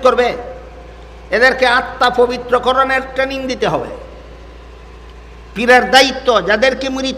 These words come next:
করবে, এদের আত্মা পবিত্রকরণের কি দিতে হবে? এই ট্রেনিং কারো ছয় মাসে হয়, কারো নয় মাসে হয়, কারো দশ বছরে হয়, কারো বিশ বছরে হয়, কারো পঞ্চাশ বছর লাগে, কারো সারা জীবন ট্রেনিং দেওয়া লাগে।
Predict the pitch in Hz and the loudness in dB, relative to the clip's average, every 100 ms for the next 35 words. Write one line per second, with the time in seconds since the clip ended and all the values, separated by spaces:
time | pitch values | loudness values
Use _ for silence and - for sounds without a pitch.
0 | - 240 254 233 226 254 240 233 - 226 | 0 2 2 2 2 2 2 0 -2 0
1 | 247 247 240 233 240 262 269 269 254 269 | 0 -2 -2 -2 0 2 2 0 -2 -6
2 | 285 294 277 240 220 156 - - - - | -6 0 2 4 2 -2 -10 -14 -16 -16
3 | - - - - - 254 254 247 254 277 | -16 -16 -16 -6 4 4 4 0 2 -2
4 | 254 - - - 202 226 262 269 254 247 | -4 -10 -16 -4 2 4 4 4 2 4
5 | 240 254 247 254 254 240 247 254 262 247 | 2 2 4 4 4 4 4 2 2 2
6 | 233 233 233 233 214 214 226 240 247 247 | 2 2 4 6 4 2 0 2 2 2
7 | 240 233 220 233 220 240 226 233 240 262 | 0 0 2 4 6 4 4 2 2 -2
8 | 247 240 233 226 202 180 135 - - 220 | -2 -2 2 2 4 2 -4 -12 -4 2
9 | 247 226 254 254 277 269 269 269 254 240 | 2 4 0 2 0 2 0 0 2 0
10 | 226 233 247 262 254 254 240 254 262 254 | 0 2 2 2 2 4 2 2 -2 -2
11 | 220 226 233 233 220 185 160 | -2 -4 -2 0 2 0 -4